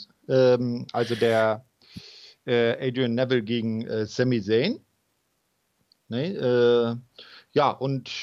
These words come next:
da ist schon witzig, wenn man dann den, äh, guten Adrian Neville Schrägstrich Pac so im Wandel der Zeit sieht.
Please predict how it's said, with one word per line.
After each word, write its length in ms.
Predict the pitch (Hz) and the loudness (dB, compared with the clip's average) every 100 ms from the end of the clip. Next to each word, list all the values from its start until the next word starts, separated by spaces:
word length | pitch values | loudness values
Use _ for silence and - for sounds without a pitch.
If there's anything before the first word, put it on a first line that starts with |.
| - - - - _ _ _ _ _ _ _ _ _ | -12 -16 -20 -20 _ _ _ _ _ _ _ _ _
da 140 | - 113 | -6 -6
ist 200 | 135 - | -6 -10
schon 280 | 143 135 131 | -6 -6 -8
witzig, 360 | 139 - 131 | -10 -10 -8
wenn 100 | 127 | -6
man 180 | 123 127 | -4 -2
dann 240 | 123 120 117 | -2 -2 -2
den, 540 | 117 113 113 113 117 113 - - | -2 -2 -2 -2 -6 -12 -18 -6
äh, 420 | 127 117 117 120 | 2 6 6 4
guten 340 | 110 127 135 123 | 0 -6 -6 -2
Adrian 420 | 117 113 110 104 | -2 0 2 2
Neville 440 | 107 113 117 127 | 2 4 4 2
Schrägstrich 640 | - - 117 - - 107 - | -2 -2 -2 -2 -4 -6 -6
Pac 280 | - - - | -6 -6 -8
so 300 | - 110 104 | -6 -4 -2
im 180 | 110 104 | -2 0
Wandel 300 | 104 104 104 | 0 0 -2
der 200 | 98 95 | -2 -6
Zeit 360 | - 98 95 | -6 -6 -6
sieht. 320 | - 90 - | -10 -12 -14